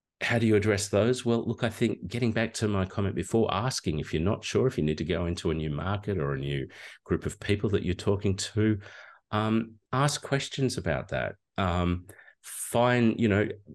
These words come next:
make sure that you take these things into account. Listen to feedback on your work. Ask be-, before you leap into these things.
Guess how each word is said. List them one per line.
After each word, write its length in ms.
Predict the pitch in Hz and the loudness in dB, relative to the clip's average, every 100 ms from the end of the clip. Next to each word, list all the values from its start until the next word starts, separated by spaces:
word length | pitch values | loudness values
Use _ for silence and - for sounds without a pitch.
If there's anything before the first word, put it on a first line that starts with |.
| - - _ _ 107 | -18 -20 _ _ -2
make 520 | 107 110 117 131 131 | 4 6 6 4 0
sure 300 | - 110 101 | -2 2 2
that 200 | 92 - | 2 -2
you 400 | 90 92 90 90 | -4 0 0 -2
take 400 | 90 - 110 110 | -6 -4 -4 0
these 200 | 95 95 | 0 0
things 260 | - 82 80 | -4 -4 -4
into 180 | 78 | -4
account. 420 | 71 - 71 65 - | -4 -6 -6 -6 -2
Listen 560 | 90 101 - 107 98 | 0 0 2 2 0
to 440 | 92 90 78 73 73 - - _ | -2 -2 0 0 -2 -12 -20 _
feedback 600 | - - 90 87 87 82 | -14 0 2 2 -2 0
on 140 | 90 82 | -2 0
your 120 | 80 | -2
work. 380 | 82 80 80 - | -2 0 -2 -4
Ask 480 | 82 95 95 - - - - - | -4 -2 -2 -4 -8 -20 -20 -10
be-, 160 | 80 - | -8 -6
before 380 | 78 76 - 82 | -8 -6 -2 -2
you 240 | 76 76 | -2 -6
leap 300 | 71 87 92 | -4 -2 -2
into 260 | 92 - 85 | -2 -2 -2
these 300 | 76 76 - | -2 -4 -6
things. 460 | - 80 80 78 | -2 0 0 -4